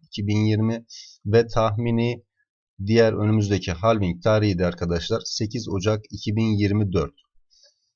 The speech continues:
Bu halving tarihlerinden sonra ne olmuş arkadaşlar?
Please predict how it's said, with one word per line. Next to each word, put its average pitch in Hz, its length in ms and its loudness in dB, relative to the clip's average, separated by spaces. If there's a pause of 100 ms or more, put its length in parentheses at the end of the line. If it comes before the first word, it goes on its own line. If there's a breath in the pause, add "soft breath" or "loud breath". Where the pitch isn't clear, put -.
(180)
Bu 127 320 -2
halving 131 380 0
tarihlerinden 127 680 0
sonra 123 320 -2
ne 117 240 0
olmuş 92 380 2
arkadaşlar? - 580 -8